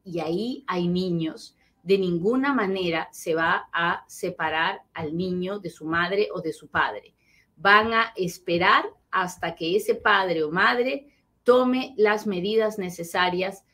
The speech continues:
para que el niño quede bajo la custodia de alguien que el papá elija, que el papá escoja,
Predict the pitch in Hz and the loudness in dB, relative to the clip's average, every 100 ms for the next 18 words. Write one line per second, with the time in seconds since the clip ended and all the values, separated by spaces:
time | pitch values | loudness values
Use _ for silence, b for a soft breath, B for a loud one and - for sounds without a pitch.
0 | _ - 180 175 175 170 190 208 214 208 | _ -2 -2 0 -2 -2 0 0 0 -2
1 | - _ 214 202 202 202 - 175 170 170 | -6 _ 2 4 2 -2 -4 -6 -8 -6
2 | 190 185 190 185 185 180 185 190 180 - | -2 0 2 2 2 0 -2 -4 -4 -2
3 | 170 170 151 - 208 233 - - 180 180 | -2 0 -2 4 6 6 4 -4 -6 -4
4 | 190 208 185 180 170 156 - 196 214 226 | -6 -6 -6 -6 -8 -8 -2 2 2 0
5 | 190 - - 180 175 180 196 | -6 -8 -4 -4 -2 -4 -4